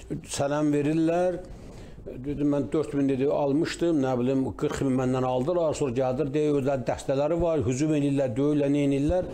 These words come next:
Hamısı o generalların orduda, deyir, verilən, yığılan pullardır.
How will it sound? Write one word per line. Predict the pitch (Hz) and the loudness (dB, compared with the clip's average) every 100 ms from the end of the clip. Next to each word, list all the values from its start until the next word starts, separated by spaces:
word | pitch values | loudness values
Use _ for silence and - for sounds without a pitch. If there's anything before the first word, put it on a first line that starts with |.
| - - - | -12 -16 -10
Hamısı | - 196 160 185 | -4 -2 0 0
o | 156 | 0
generalların | 143 143 139 139 147 180 175 - - - - | 2 2 2 2 2 0 -2 -8 -18 -12 -2
orduda, | 147 143 143 160 | 0 0 0 0
deyir, | 143 131 | 0 2
verilən, | 139 135 165 147 | 2 2 2 2
yığılan | 139 147 156 | 2 0 0
pullardır. | - 131 127 101 90 | 0 0 2 -2 -6